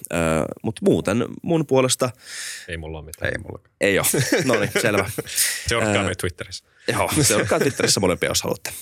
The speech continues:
Speaker 1: Ö, ja varmaan me jatketaan keskustelua sielläkin. Jes, tää varmasti herätti teissäkin ajatuksia.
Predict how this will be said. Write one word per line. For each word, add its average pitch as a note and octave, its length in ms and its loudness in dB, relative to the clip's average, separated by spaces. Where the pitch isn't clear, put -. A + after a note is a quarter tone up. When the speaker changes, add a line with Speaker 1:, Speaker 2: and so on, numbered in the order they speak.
Speaker 1:
Ö, G#2 200 2
ja G2+ 140 2
varmaan G#2 280 2
me A2 60 2
jatketaan - 340 -4
keskustelua - 380 -8
sielläkin. - 340 -6
Jes, - 240 0
tää C#3 140 0
varmasti E3 340 0
herätti A#2+ 240 0
teissäkin C3 360 2
ajatuksia. B2 360 2